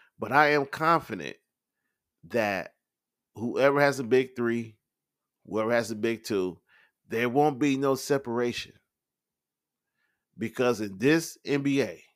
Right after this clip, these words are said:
the Denver Nuggets changed the way the game,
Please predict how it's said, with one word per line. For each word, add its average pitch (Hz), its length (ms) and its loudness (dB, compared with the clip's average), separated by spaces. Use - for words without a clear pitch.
the 101 120 -8
Denver 143 340 2
Nuggets 135 640 2
changed 120 480 -4
the 107 80 -4
way 107 320 0
the 101 140 -8
game, 104 720 -4